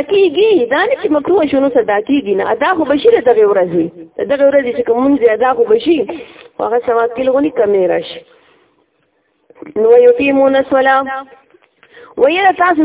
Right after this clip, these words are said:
ټول عمر خلکو ته وایئ چې قرآن ته راشئ، قرآن ته راشئ، خو چېرته مو د لمونځ خبره ونه کړه. ته راشه کښېنه، مونږ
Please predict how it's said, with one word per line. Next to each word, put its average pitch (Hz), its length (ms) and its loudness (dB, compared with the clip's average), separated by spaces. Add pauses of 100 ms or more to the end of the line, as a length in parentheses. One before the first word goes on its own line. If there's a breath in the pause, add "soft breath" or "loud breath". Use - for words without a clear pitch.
ټول 359 180 2
عمر 294 260 0
خلکو 302 320 0
ته 262 80 0
وایئ 285 240 2
چې 233 160 2
قرآن 254 280 0
ته 240 200 0
راشئ، 240 260 0 (120)
قرآن 226 280 0
ته 208 140 0
راشئ، 226 300 -2
خو 202 160 -2
چېرته 294 400 -2
مو 208 80 0
د 208 60 0
لمونځ 233 260 2 (100)
خبره 190 280 0
ونه 175 280 -2
کړه. 160 120 -14 (1400 soft breath)
ته 330 80 -2
راشه 466 280 -2
کښېنه، 494 380 2
مونږ 466 120 2